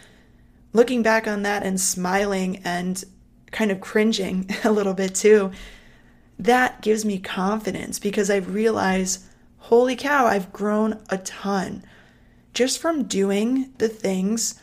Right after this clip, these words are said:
that make me nervous, from taking on opportunities that I've gotten to do to speak," and so on and so forth. So take that as it is for you.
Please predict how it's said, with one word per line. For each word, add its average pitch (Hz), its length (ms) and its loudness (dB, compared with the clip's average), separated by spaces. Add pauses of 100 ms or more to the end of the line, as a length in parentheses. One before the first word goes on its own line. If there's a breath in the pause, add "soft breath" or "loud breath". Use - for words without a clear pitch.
(400 soft breath)
that 196 320 2
make 208 240 -2
me 226 80 0
nervous, 180 480 -4
from 202 280 0
taking 208 400 0
on 202 160 -2
opportunities 190 760 -2
that 180 100 -4
I've 180 120 -2
gotten 190 300 0
to 185 120 -8
do 226 280 -4
to 208 80 -4
speak," 185 420 -4
and 180 200 -4
so 190 200 -2
on 180 140 -2
and 175 100 -6
so - 220 -4
forth. 175 340 -6
So 202 280 2 (1040 loud breath)
take 277 240 0
that 302 180 0
as 226 240 4
it 214 80 2
is 208 200 2
for - 160 -2
you. 185 560 -2